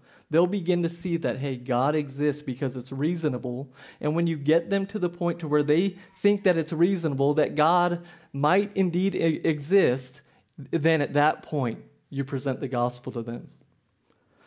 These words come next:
Now, there's others who would say, "Hey, no, you have to start with the evidence, okay?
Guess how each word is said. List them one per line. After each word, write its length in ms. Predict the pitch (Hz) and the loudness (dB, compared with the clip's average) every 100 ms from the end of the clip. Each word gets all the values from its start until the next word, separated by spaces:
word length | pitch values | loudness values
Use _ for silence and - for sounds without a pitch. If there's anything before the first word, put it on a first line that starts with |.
| _ _ 147 | _ _ 0
Now, 160 | 151 | 2
there's 240 | 151 156 147 | 4 2 2
others 320 | - 190 196 | 0 4 2
who 120 | 170 165 | 2 0
would 120 | 151 | 0
say, 200 | - 151 | 0 -2
"Hey, 220 | 165 180 | 0 -2
no, 340 | 127 156 120 - - _ | -2 -2 -4 -8 -20 _
you 140 | - 156 | -6 -4
have 240 | 175 180 | -2 -6
to 80 | 196 | -8
start 440 | - - 123 120 | -14 -6 -4 -4
with 180 | 127 135 | -6 -6
the 200 | 156 135 | -6 -4
evidence, 560 | 143 160 143 120 110 127 | -2 -2 -2 -6 -6 -10
okay? 480 | 113 135 131 165 | -8 -4 -2 -4